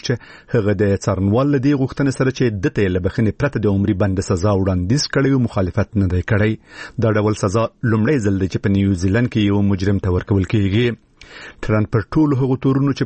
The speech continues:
په دوه زره نولسم کال پر جوماتونو د وسلوال برید په تړاو پر ده لګېدلي اعتراف کړی دی. پر نوموړي د وژنو یو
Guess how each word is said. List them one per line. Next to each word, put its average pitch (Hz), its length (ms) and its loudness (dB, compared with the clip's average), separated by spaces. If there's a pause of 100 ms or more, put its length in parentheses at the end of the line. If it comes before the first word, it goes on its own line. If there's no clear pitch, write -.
په 131 220 2 (100)
دوه 104 260 0
زره 101 180 2
نولسم 101 420 0 (120)
کال 98 200 0
پر 101 280 -4
جوماتونو 101 380 0
د 123 140 0
وسلوال 107 440 0
برید 123 260 -4
په 113 120 -2
تړاو 98 280 0
پر 98 120 -2
ده 98 180 -2
لګېدلي 135 420 0
اعتراف 101 360 -2 (100)
کړی 92 260 0
دی. 120 100 2 (560)
پر 113 100 0 (120)
نوموړي 107 480 2
د 107 120 2
وژنو 113 380 2 (140)
یو 113 340 2